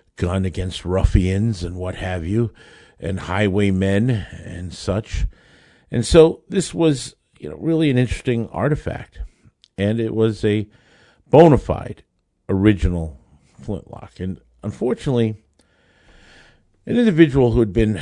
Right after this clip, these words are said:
residing with him in his house, kinda helping take care of things in the house, pawned his flintlock pistol without his knowledge or permission.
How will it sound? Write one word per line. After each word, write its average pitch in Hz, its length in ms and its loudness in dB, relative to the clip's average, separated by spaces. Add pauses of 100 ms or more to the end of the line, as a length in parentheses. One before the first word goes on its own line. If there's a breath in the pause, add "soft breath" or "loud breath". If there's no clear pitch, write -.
(280 loud breath)
residing 110 680 0
with 98 200 -10
him 95 160 -6
in 90 80 -8
his 87 140 -12
house, 87 360 -10
kinda 80 180 -12
helping 90 400 -6
take 87 240 -8
care 90 200 -4
of 90 100 -6
things 87 260 -8
in 78 120 -10
the 76 60 -12
house, 92 500 -10 (880)
pawned 147 720 4 (360)
his 110 360 -2
flintlock 110 720 -6
pistol - 580 2 (600)
without 90 500 -6 (220)
his 82 520 -12
knowledge 87 560 -8
or 73 160 -12
permission. - 680 -4